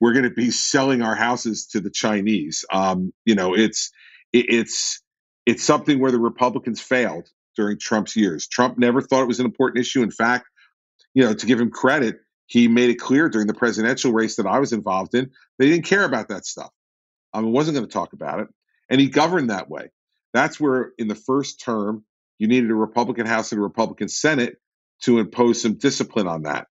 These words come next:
Uh, and Paul Ryan failed in that regard, and Mitch McConnell failed in that regard. So, look,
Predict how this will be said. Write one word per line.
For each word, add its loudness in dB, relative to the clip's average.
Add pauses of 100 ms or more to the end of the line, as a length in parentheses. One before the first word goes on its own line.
(440)
Uh, 0
and -2
Paul 4
Ryan 2
failed -4 (580)
in -4
that -2
regard, 0 (420)
and 4
Mitch 2
McConnell 0
failed -4
in -6
that -6
regard. -4 (200)
So, 0 (380)
look, 2